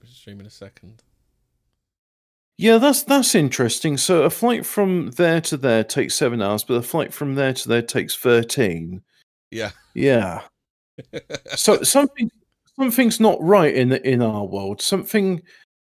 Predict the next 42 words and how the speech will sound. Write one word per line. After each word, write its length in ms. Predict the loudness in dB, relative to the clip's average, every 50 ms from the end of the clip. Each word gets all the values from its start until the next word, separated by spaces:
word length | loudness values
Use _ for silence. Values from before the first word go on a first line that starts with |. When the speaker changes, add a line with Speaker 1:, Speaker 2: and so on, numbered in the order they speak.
| _ _ _ _ _
Speaker 2:
I 80 | -2 -2
th-, 120 | -2 0
I 60 | -2 -2
think 280 | 2 2 0 0 0 0
we're, 260 | 2 4 4 4 4
we're, 400 | 2 2 2 4 4 4 2 2
we're 140 | 2 2 4
not 240 | 4 2 2 2
being 240 | 0 2 2 2 0
told 340 | -2 -4 -2 -2 -2 -2 -2
the 80 | -6 -10
truth 400 | -8 -2 0 0 0 0 -2 -8
about 300 | -2 0 0 0 0 -2
everything, 360 | -4 -4 -4 -4 -2 0 0
and 160 | 0 0 0
we're 100 | 0 0
not 200 | 0 0 0 -2
being 160 | -2 -2 -2
told 320 | -4 -2 0 0 0 0 -4
the 80 | -8
true 240 | -8 -4 -4 -2 -2
shape 400 | -2 -2 -2 -2 -2 -2 -6 _
of 140 | -8 -2 0
our 160 | 2 2 2
world. 420 | 2 2 4 4 4 2 0 -2 -6 _ _ _ -20 _ _ _ _ _ _ _ _ _ _ 0
And 120 | 2 4
one 200 | 6 6 6 6
of 80 | 4 6
the 100 | 6 6
other 140 | 6 6 4
things 420 | 0 2 2 2 2 2 0 2
that, 280 | 2 2 2 2 -2 -6 -8 _
um, 420 | -2 0 0 2 0 0 -2 -2 -2
these 200 | -2 -2 -2 0
flat 220 | 0 0 0 2
earthers 320 | 0 -2 0 -2 -4 -4 -2
talk 280 | -2 0 0 0 0
about 320 | -4 -6 -4 -4 -2 -2 -2
is 160 | -2 -4 -2
they're 120 | -2 -2
saying 320 | -2 0 0 0 0 2 2
that 180 | 0 0 0